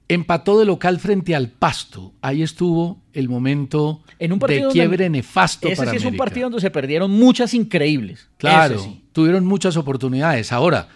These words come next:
Speaker 1: si uno echa un poquitico más para atrás, le metió cuatro uno Independiente Medellín. Tampoco pudo
Speaker 2: Ah,
Speaker 1: con
Speaker 2: pero hacerle,
Speaker 1: fortaleza.
Speaker 2: hacerle goles hoy al Medellín, es que no, me,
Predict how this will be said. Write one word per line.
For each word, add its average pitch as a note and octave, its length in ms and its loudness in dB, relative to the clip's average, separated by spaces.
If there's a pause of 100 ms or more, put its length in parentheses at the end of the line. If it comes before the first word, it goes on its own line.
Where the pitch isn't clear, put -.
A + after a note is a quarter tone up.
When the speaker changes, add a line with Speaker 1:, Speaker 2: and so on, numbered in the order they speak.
(160)
Speaker 1:
si - 180 -8
uno D3 100 -4
echa G3 160 -4
un A3 80 -4
poquitico F3 420 -2
más F#3+ 140 -4
para F#3 160 -2
atrás, C#3 500 -4 (320)
le D3 140 -2
metió C3+ 240 -4
cuatro D#3 260 -2
uno D#3+ 140 -2
Independiente B2+ 500 -4
Medellín. A#2 640 -4 (340)
Tampoco C#3+ 540 -4
pudo E3+ 300 2
Speaker 2:
Ah, E3+ 60 -6
Speaker 1:
con C#3 120 0
Speaker 2:
pero C#3 140 -2
hacerle, B2+ 140 -2
Speaker 1:
fortaleza. D#3+ 440 2
Speaker 2:
hacerle D#4 300 -4
goles D4+ 260 -4
hoy C#4+ 120 -2
al C#4+ 100 -2
Medellín, G3 480 -4
es A3 80 -6
que A#3+ 80 -6
no, A3+ 140 -8
me, F#3+ 300 -8